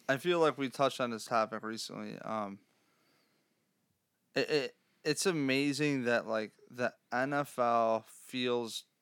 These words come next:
to us Bills fans, to Giants fans, you guys are into tailgating and all sorts of stuff. Like,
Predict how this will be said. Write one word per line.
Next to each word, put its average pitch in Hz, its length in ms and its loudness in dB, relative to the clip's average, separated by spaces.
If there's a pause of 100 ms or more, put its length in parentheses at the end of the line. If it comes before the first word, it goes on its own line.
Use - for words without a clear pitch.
(720)
to 120 360 -6
us 120 220 2
Bills 127 380 0
fans, 120 400 -4
to 135 100 -14
Giants 113 420 0
fans, 113 300 -6
you 120 140 -6
guys 117 220 2
are 117 100 -2
into 110 140 -4
tailgating 110 680 -4
and 104 100 -8
all 107 140 -2
sorts 110 260 -6
of 110 60 -12
stuff. 110 300 -4
Like, 107 160 -8